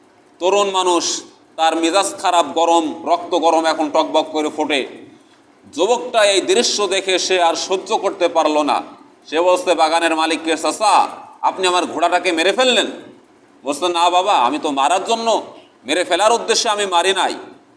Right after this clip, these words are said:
আমি তাড়ি দেওয়ার জন্য মারে-, মারেছে, কিন্তু মারা গিয়েছে। বলছে, "অত শত আমি বুঝি না, আপনি আমার ঘোড়া মারেছেন।" সে রাগে ক্ষোভে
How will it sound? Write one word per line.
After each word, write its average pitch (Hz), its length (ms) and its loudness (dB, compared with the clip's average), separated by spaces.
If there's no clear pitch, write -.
আমি 147 340 0
তাড়ি 175 240 0
দেওয়ার 214 300 0
জন্য 190 460 -2
মারে-, 156 280 0
মারেছে, 175 360 0
কিন্তু 165 240 -4
মারা 151 260 2
গিয়েছে। 131 440 -2
বলছে, 147 160 -8
"অত 175 240 2
শত 233 240 -2
আমি 214 200 0
বুঝি 170 300 2
না, 160 60 -2
আপনি 208 300 2
আমার 247 200 2
ঘোড়া 208 200 2
মারেছেন।" 190 440 0
সে 147 280 -2
রাগে 165 440 2
ক্ষোভে 180 480 0